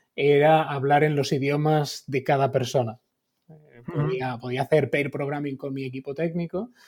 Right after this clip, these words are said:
Speaker 1: pero luego podía ir on board y hablar en términos financieros o, o, o, o liderar una ronda de financiación o, o un proceso de, de, de merchant acquisitions o cosas de este estilo.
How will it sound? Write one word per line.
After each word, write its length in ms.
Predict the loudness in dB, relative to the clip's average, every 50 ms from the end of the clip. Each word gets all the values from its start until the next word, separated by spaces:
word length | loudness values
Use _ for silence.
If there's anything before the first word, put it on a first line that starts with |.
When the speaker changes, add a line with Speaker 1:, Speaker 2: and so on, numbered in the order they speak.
| _ _ _ _ _
Speaker 1:
pero 400 | -6 -4 -4 -2 -2 -2 -2 -2
luego 220 | -2 -2 -2 -2
podía 260 | -2 -2 -2 0 0
ir 100 | 0 0
on 160 | -2 -2 -2
board 280 | 0 0 0 0 0 -2 -6 _ _
y 180 | -10 -8 -8
hablar 280 | -6 -6 -4 -2 -2 -2
en 100 | -2 -4
términos 440 | -4 -4 -4 -4 -4 -4 -4 -6 -6
financieros 720 | -6 -6 -6 -2 0 0 2 4 4 4 2 2 0 -4
o, 80 | -4 -4
o, 280 | -4 -4 -6 -6 -8
o, 520 | -8 -8 -8 -8 -8 -8 -8 -8 -6 -6 -6
o 80 | -6
liderar 420 | -6 -6 -6 -6 -4 -4 -2 -2 -2
una 240 | -2 -2 -2 -2 -4
ronda 260 | -4 -4 -4 -4 -4
de 120 | -4 -6
financiación 880 | -6 -6 -8 -6 -8 -8 -10 -8 -8 -8 -6 -6 -6 -6 -6 -6 -8 -8
o, 40 | -10
o 460 | -10 -12 -12 -14 -16 -18 -18 -18 -18
un 80 | -18
proceso 380 | -16 -18 -16 -14 -14 -14 -14 -14
de, 300 | -16 -16 -14 -16 -16 -18 _ -20 -20 -20 -20 _ _
de, 320 | -10 -6 -4 -2 -2 -2 -2
de 120 | -2 -4
merchant 340 | -4 -4 -4 -6 -10 -14 -16
acquisitions 680 | -14 -14 -10 -6 -6 -6 -6 -6 -10 -10 -12 -12 -14 -16 -18
o 80 | -18
cosas 320 | -16 -14 -10 -10 -10 -10 -12
de 60 | -16
este 200 | -20 -20 -20 -20
estilo. 360 | -20 _ -16 -16 -16 -18 -20